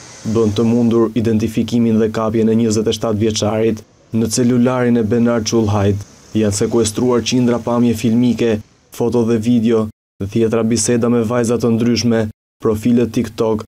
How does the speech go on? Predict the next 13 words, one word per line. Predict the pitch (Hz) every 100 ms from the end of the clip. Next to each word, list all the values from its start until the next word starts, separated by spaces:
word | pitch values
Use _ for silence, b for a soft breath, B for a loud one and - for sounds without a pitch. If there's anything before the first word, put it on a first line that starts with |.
| _ _ -
dhe | 110 113
rrjete | 120 117 110
të | 110
tjera | 120 117 113
sociale, | 123 110 - 104 101 110 104 - _ _
të | 107 101
cilat | 117 107 110 107 - _ -
do | 107
t'i | 113
nënshtrohen | 117 113 - 120 117 113
një | 110
hetimi. | 113 104 104 104 104 101 - _ -
Nga | 104 110